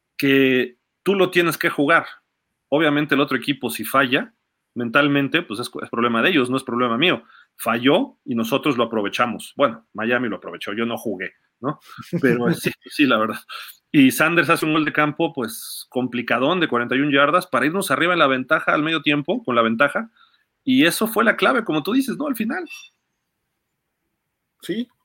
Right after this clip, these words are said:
Speaker 2: sí, exactamente. Ese, ese fue el, ese fue el diferenciador, ¿no? Finalmente.
Speaker 1: Y, pues, la segunda mitad empieza con los Chargers dándole de vuelta al partido. Ya la segunda mitad fue uno, uno, uno, uno, ¿no? Prácticamente.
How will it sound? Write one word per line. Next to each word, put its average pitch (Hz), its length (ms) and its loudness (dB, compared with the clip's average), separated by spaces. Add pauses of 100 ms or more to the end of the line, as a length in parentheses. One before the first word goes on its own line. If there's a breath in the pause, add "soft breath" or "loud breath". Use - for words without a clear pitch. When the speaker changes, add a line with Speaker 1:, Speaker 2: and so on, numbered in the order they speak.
(120)
Speaker 2:
sí, 185 160 -10
exactamente. 202 800 -4
Ese, 208 380 -4
ese 220 360 -2
fue 190 200 0
el, 143 440 -2
ese 165 160 -8
fue 175 140 -4
el 185 80 -4
diferenciador, 131 640 -2
¿no? 220 140 -6
Finalmente. 131 640 -8 (1700)
Speaker 1:
Y, 135 320 2
pues, 120 160 -6
la 131 100 2
segunda 175 280 2
mitad 156 260 4
empieza 156 460 2
con 123 240 2
los 113 160 -2
Chargers 143 420 4
dándole 135 280 4
de 113 40 2
vuelta 127 260 0
al 113 100 -2
partido. 143 380 0
Ya 151 120 4
la 190 140 2
segunda 165 240 2
mitad 147 220 2
fue 147 260 -2
uno, 185 340 0
uno, 175 320 -2
uno, 175 240 -4
uno, 151 320 -2
¿no? 156 160 -6
Prácticamente. 139 800 0